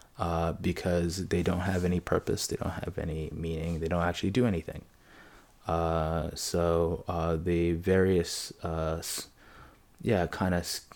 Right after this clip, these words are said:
situations, the p-, because it's, like, a t-, it's a type of, uh, personality that, uh, can manifest itself in so many different ways in so many situations that it's great to have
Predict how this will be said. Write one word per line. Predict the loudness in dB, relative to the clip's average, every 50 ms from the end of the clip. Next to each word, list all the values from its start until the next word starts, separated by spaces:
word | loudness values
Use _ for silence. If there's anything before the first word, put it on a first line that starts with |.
| -20 -20 -20 -20 -20 -20 -20 -20 -20 -20 -20 -20 -18 -6
situations, | 0 2 2 4 6 6 6 6 6 6 4 2 2 2 0 -2 -2
the | 2 2 4 4 4 4 2 2
p-, | 0 -4 -10 -14 -14 -14 -16 -16 -14 -12 -12 -8 -8 -8 -2 4
because | 4 4 6 8 8 8 8
it's, | 8 6 6 4 4 4
like, | 4 4 4
a | 2
t-, | 0 0
it's | -2 0 0
a | 2
type | 4 4 2 4 2
of, | 0 0 -2 -2
uh, | -4 -2 -2 -2 -4 -6 -6 -4
personality | -2 -2 -2 -2 -2 0 0 0 0 0 -2 -2 -2 -4 -6 -12 -20 -20 -20 -20 -20 -20 -20 -20 -10 -4
that, | 0 2 4 4 4 4 4 2 0 -2 -4
uh, | -4 -2 0 0 0 2 0 0 -2 -4 -8 -12 -20 -20 -20 _ -20 -20 _ -20 -20 -20 -20 _ _ -20 -16 -8
can | 0 2 4 6
manifest | 6 6 4 4 2 0 0 0
itself | -2 -6 -2 -2 -2 -2 0
in | -2 -2 -2
so | -2 0 2 2
many | 2 4
different | 2 2 0 0 0 2
ways | 2 2 0
in | 0
so | -2 -2 -2
many | -2 -2
situations | -2 -4 -2 -2 -2 -2 0 0 0 0 0 0
that | 2 2 2 0
it's | -2 -4 -6
great | -2 2 4 4 4 4
to | 2 0
have | 0 0 0 0 0 -2 -4 -6 -12